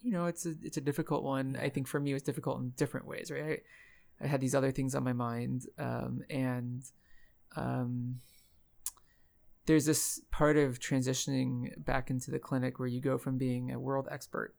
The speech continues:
Speaker 1: in something, right? Like, I mean, I'm, I don't know how many people are making human glia out of <laughs> I P S cells, but I enjoyed being one of those people.
Speaker 2: Right.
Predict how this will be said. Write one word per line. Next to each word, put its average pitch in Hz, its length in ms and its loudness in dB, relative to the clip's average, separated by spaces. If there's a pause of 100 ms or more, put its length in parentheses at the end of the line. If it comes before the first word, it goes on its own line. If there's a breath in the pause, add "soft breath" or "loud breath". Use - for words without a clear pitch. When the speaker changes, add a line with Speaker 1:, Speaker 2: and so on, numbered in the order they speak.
Speaker 1:
in 143 100 -6
something, 123 440 -8
right? 55 220 -6
Like, - 200 -12 (640 soft breath)
I 151 40 -10
mean, - 120 -8
I'm, 139 240 -2 (580 soft breath)
I 220 40 -4
don't 180 40 0
know 160 60 -2
how 135 60 -2
many 131 120 -4
people 151 240 0
are 123 60 2
making 127 280 -2
human 135 300 -2
glia 156 220 6
out 113 140 6
of 135 80 -2
<laughs> 151 60 4
I - 20 2
P 190 180 12
S 185 120 10
cells, - 280 6
but 160 160 6
I 156 160 8
enjoyed 170 380 6
being 165 180 2
one 170 140 8
of 175 60 6
those 147 160 4
people. 160 460 2
Speaker 2:
Right. 127 240 -8